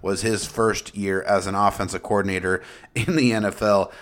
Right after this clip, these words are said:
I mean, this guy, I mean, talk about fast track. I mean, already getting, uh, head coaching candidates, already getting head coach interviews right off the bat after one year as an offensive coordinator.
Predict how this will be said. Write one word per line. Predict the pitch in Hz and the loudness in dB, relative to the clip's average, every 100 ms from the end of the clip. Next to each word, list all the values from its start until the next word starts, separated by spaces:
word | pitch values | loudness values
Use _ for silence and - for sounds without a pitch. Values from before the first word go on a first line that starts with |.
| - | -6
I | 107 | 0
mean, | 113 107 107 | 2 2 4
this | 151 | 2
guy, | - 123 107 101 98 | 6 6 8 6 2
I | 104 | 0
mean, | 101 98 | -2 0
talk | 131 117 | 0 4
about | 101 85 | 2 4
fast | 107 110 - | 4 4 2
track. | - 82 85 | 0 2 2
I | 95 | -2
mean, | 101 92 | -2 2
already | 107 117 104 | 4 4 2
getting, | 95 107 95 | 0 0 0
uh, | 95 - - 95 92 90 | -4 -8 -6 -2 -2 0
head | 123 104 | -2 -2
coaching | 117 110 101 | -2 -2 -4
candidates, | 95 113 104 98 98 92 - - - | -4 -2 -2 0 -2 -2 -8 -10 2
already | 139 151 135 | 6 8 6
getting | 113 127 107 | 2 0 2
head | 110 117 | 0 0
coach | 113 113 - | 2 0 0
interviews | 120 117 98 101 95 87 | -2 0 -2 -2 -4 -4
right | 98 113 110 | 2 4 6
off | 107 - | 4 2
the | |
bat | 90 107 101 | 0 2 4
after | 101 - 98 | 2 0 -4
one | 95 110 104 | -2 0 0
year | 107 101 | 0 -2
as | |
an | 98 | 0
offensive | 98 - 101 - | -2 -2 -4 -4
coordinator. | - 101 98 95 98 | -2 0 0 -2 -4